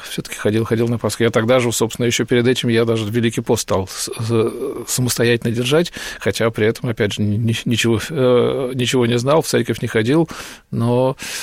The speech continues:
э, добросовестно исполнял те предписания, которые, ну, о которых я слышал. Это на, на, на самом деле оказался там не самый, не самый строй-, строгий пост, потому что я, я, я ел рыбу, э, я думал, что рыбу можно, но,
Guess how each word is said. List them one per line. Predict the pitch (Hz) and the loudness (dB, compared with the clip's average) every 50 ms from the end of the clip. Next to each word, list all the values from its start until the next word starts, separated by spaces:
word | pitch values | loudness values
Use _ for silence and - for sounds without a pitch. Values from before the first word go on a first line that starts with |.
| - - - | -12 -10 -2
э, | 170 139 131 131 - 147 | 0 2 2 2 2 2
добросовестно | 139 143 127 127 123 123 - 143 131 131 131 117 - - 131 127 123 123 - - - - - - - - - _ _ - - - - | 0 0 2 2 2 4 4 2 4 4 2 0 0 -2 0 0 -2 -2 -6 -10 -18 -18 -18 -18 -18 -20 -20 _ _ -20 -20 -10 -6
исполнял | 147 135 120 - 127 117 113 110 113 117 123 127 123 | -4 -4 -2 0 2 2 2 2 2 2 2 2 0
те | - - - 117 | 0 -2 -4 -4
предписания, | - 117 107 - 117 - - 127 127 127 120 | -2 -4 -6 -4 -6 -2 0 0 2 2 0
которые, | 113 - - - 113 120 113 | -2 -2 -4 -4 -4 -4 -4
ну, | 107 110 107 - | -4 -4 -2 -4
о | 117 113 | -4 -2
которых | 135 127 117 113 101 107 | 0 2 2 2 2 2
я | 113 113 | 0 0
слышал. | - - - - - - | 0 -4 -4 -4 -4 -4
Это | 98 - | -2 -2
на, | 107 104 | -2 0
на, | 110 107 | 0 0
на | 104 110 104 | 0 0 0
самом | - 104 101 98 | 0 0 0 0
деле | 98 95 98 98 | -2 -2 -4 -4
оказался | 98 - 104 95 95 90 - - | -4 -4 -4 -4 -4 -4 -6 -6
там | 98 90 | -4 -4
не | 101 101 | -2 0
самый, | - 113 107 104 101 - - | 0 0 0 0 -2 -2 -2
не | 113 | -2
самый | 104 - 120 113 110 | 0 0 0 0 0
строй-, | 98 - 110 107 101 | 0 0 0 0 0
строгий | - - 110 101 104 117 | 2 0 0 0 0 0
пост, | - 165 175 - | 0 0 0 2
потому | - 117 110 117 | 0 0 -2 0
что | - - 104 | 0 0 0
я, | 98 101 | 0 0
я, | 98 98 101 101 98 92 | 0 0 0 0 -2 -2
я | 95 101 104 104 | -2 -2 0 0
ел | 107 101 104 104 | 2 2 2 2
рыбу, | 117 147 180 180 156 120 - - - - - - - - - | 4 4 4 4 4 2 0 -4 -12 -12 -12 -14 -14 -8 -6
э, | - 120 110 117 - | -4 -4 -4 -4 -4
я | 110 107 | -2 -2
думал, | 113 104 98 101 | 0 -2 -2 -2
что | - - 104 | -2 -2 -2
рыбу | 101 95 95 | -2 0 -2
можно, | 98 101 95 92 95 - - 92 | -2 -2 -2 -4 -6 -6 -8 -6
но, | 95 104 120 131 | -2 0 0 0